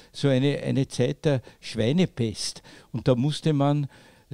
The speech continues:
da musste man, äh, mit, mit dem Auto über irgendwelche, äh, Teppiche mit Holzfasern fahren und selber mit den Beinen und Füßen über diese, äh, Faserteppiche gehen,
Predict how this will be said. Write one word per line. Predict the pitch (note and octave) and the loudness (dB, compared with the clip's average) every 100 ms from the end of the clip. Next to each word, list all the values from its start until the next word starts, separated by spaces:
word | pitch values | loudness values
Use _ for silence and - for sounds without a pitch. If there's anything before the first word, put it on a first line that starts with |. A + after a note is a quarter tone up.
| - | -2
da | B2+ | -2
musste | C3 C#3 - | 0 -2 -2
man, | C#3+ C3+ C3+ | 0 2 0
äh, | C#3+ A2 A#2 | -2 -2 -2
mit, | C3 A#2+ B2+ A#2+ C3+ - D3+ C3 - - | -4 -6 -2 0 -2 -6 -10 -10 -14 -8
mit | C3 B2+ D3 | -6 -2 0
dem | C3 | 0
Auto | - C3 D3+ D3+ | 0 0 2 2
über | C#3 C3 | 4 4
irgendwelche, | D3+ C#3 B2+ C3 - | 4 2 2 -2 2
äh, | C3+ B2+ B2+ A#2+ - A#2 A#2 A#2 A#2 - _ | 4 4 2 -2 -8 -8 -8 -10 -18 -20 _
Teppiche | - D#3 - D#3+ - D3 D3 C#3 - - | 0 0 2 -2 2 4 6 2 -8 -4
mit | C3+ C3 | -2 2
Holzfasern | A#2+ D#3 D3+ - B2 C3+ C3+ D#3 | 2 2 0 -4 -2 -2 2 0
fahren | C3 - B2 C#3+ D3+ | 0 0 2 4 2
und | C#3+ A#2 | -2 -2
selber | - C3 C3+ | 0 2 2
mit | C3+ C#3+ | 0 0
den | C3+ | -2
Beinen | - B2+ A#2+ D#3 D#3 D3 | 0 0 2 2 2 0
und | C3 | -4
Füßen | - D#3 E3+ - D#3+ - - - | -2 -2 -2 -2 -4 -4 -16 -6
über | D3 C#3+ | 0 0
diese, | C#3 C3 D3 D3 D3 | 0 0 4 4 2
äh, | - C3 C3+ B2 - _ _ - | -2 -2 0 -2 -8 _ _ -6
Faserteppiche | B2 C3 C3+ D3+ D3+ D3 D3+ B2+ D3 | -2 0 0 2 0 0 -2 -2 -2
gehen, | - A#2 D3 | 2 4 4